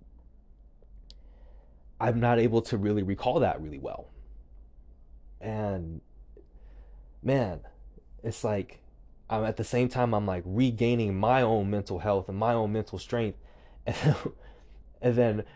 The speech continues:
maybe the book is great in terms of, like, it's building the muscle of my brain again, 'cause <laughs> that's definitely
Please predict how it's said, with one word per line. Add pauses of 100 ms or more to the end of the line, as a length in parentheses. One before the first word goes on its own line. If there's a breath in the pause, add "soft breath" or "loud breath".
maybe
the
book
is
great
in
terms
of,
like,
it's
building
the
muscle
of
my
brain
again, (100)
'cause (220 loud breath)
<laughs>
that's
definitely